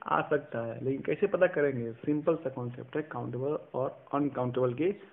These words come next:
base को देखकर, how much और how many को देखकर। यहाँ पे लिखा भी है अच्छे से, adjective of quantity are always followed by uncountable noun in singular number।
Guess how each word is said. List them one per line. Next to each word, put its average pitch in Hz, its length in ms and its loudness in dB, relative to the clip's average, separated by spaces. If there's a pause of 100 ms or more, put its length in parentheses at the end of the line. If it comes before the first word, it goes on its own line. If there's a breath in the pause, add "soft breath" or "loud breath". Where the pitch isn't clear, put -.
(340 loud breath)
base 147 400 8
को 123 160 -2
देखकर, 117 320 -6
how 135 480 2
much 147 160 0
और 120 280 -2
how 120 200 -2
many 120 180 -4
को 185 240 0 (440 soft breath)
देखकर। 135 720 2 (1700 loud breath)
यहाँ 165 160 10
पे 170 100 6
लिखा 156 320 4
भी 139 140 0
है 127 80 0
अच्छे 135 340 -4
से, 123 160 -6 (260)
adjective 190 420 6
of 220 120 8 (140)
quantity 147 480 4 (100)
are 131 100 -2 (180)
always 156 400 8 (280)
followed 190 360 10
by 160 240 6 (280)
uncountable 160 1080 4
noun 143 320 2 (160)
in 127 180 -2 (220)
singular 139 640 4
number। 123 340 -8